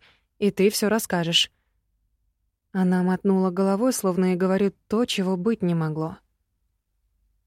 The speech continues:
«Меня вызвали к королю, и я не успела вас предупредить о том, что задержусь. Но в приёмной у его величества мне сказали, что он меня не ждёт.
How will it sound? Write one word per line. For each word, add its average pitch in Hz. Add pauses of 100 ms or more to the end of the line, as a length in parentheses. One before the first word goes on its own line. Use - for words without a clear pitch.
(100)
«Меня 208
вызвали 214
к -
королю, 262
и 208
я 208
не 220
успела 247
вас 202
предупредить 233
о 190
том, 196
что 208
задержусь. 202 (800)
Но 214
в 202
приёмной 220
у 202
его 202
величества 214 (400)
мне 226
сказали, 254
что 220
он 240
меня 226
не 254
ждёт. 185